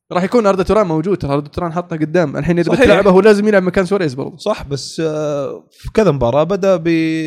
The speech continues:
Speaker 2: آه، سواريز وميسي ومنير.
Speaker 1: فعلًا.
Speaker 2: وممكن يلعب بدل، بداله يحط، آه، بدل، بدل مركز منير يعني. أنا أشوف
Speaker 1: مم.
Speaker 2: إنه حيلعب. يمكن صح ما حيلعب باستمرار ال-، ال-، زي ما أنت تفضلت عبد العزيز في هالعمر، بس،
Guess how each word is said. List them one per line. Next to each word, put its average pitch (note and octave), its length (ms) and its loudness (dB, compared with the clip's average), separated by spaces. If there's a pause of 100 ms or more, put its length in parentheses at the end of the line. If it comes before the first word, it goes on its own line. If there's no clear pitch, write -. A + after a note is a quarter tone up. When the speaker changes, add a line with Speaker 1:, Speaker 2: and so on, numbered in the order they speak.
Speaker 2:
آه، C#3 520 -8
سواريز D3+ 480 -2
وميسي B2+ 340 -6
ومنير. D#3 680 -8 (460)
Speaker 1:
فعلًا. D#3+ 200 -4
Speaker 2:
وممكن E3 320 -4
يلعب D3 160 -4
بدل، D3 480 -2
بداله D3 460 -6
يحط، - 360 -14
آه، B2 1300 -16
بدل، C3 320 -2
بدل C3 240 -4
مركز C#3 340 -6
منير B2 260 -6
يعني. - 220 -16
أنا F#3+ 120 -2
أشوف F#3+ 240 0
Speaker 1:
مم. F#3 60 4
Speaker 2:
إنه D3 100 -6
حيلعب. A#2+ 400 -6 (680)
يمكن F#3 300 -8
صح F3 280 -8
ما D#3 120 -6
حيلعب C3+ 420 -8
باستمرار C#3 720 -4
ال-، A#2+ 180 -10
ال-، G2 440 -14
زي B2+ 160 -10
ما B2+ 120 -8
أنت B2 180 -12
تفضلت G#2+ 500 -12
عبد - 380 -20
العزيز A2+ 400 -12 (720)
في - 120 -12
هالعمر، A#2+ 420 -6
بس، - 560 -16